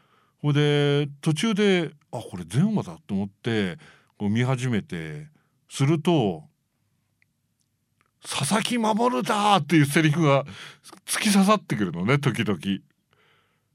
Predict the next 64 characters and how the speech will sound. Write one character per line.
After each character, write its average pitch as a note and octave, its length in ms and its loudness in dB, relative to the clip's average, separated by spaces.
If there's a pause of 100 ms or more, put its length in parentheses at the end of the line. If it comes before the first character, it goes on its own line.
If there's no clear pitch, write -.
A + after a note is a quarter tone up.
(2000)
い G2 40 -8
わ G2+ 60 0
ゆ F#2+ 60 0
る F2 280 -4
ホ C#3 260 -2
ー C#3 40 4
ム C3 60 2
シ - 140 -4
ッ - 40 -18
ク - 120 -6
に F#2 80 -2
な D#2 80 -12
っ D#2 40 -16
て G2+ 120 -12
ね、 D3 240 0
ハ G#2 200 -2
イ G2+ 40 -2
ジ F2+ 140 -6
が D#2 400 -12 (1000)
ぐ G2 200 -10
た G#2+ 140 -4
っ G#2 120 -18
と - 80 -12
し - 140 -14
て D#2+ 320 -14 (120)
無 A2+ 200 -2
遊 B2 80 2
病 A#2 280 0
の G#2+ 100 0
よ G2+ 80 2
う - 20 2
に F2 80 -4
な D#2 100 -10
っ - 20 -12
て、 D2+ 440 -16 (100)
ま A2+ 140 -8
あ、 A#2 60 0
あ - 20 0
れ C#3+ 80 0
は D3 180 2
ち C#3+ 120 -6
ょ F#3+ 120 2
う F#3+ 40 -2
ど、 F#3 260 0 (320)
あ C3+ 80 -6
の、 C3+ 100 -2
ハ D#3+ 160 2
イ D#3+ 80 2
ジ C3+ 160 -2
の A#2+ 140 0
時 A#2 160 -6
代 C#3+ 220 2
に、 E3+ 360 0 (180)
ま A#2 180 -6
あ、 - 20 -6
精 A2 180 -2
神 G#2+ 260 0
病 G2+ 160 2
み G2 120 2
た F#2+ 120 -4
い F2 40 -6
な E2+ 120 -8
の F2 120 -8
が、 G#2 340 -2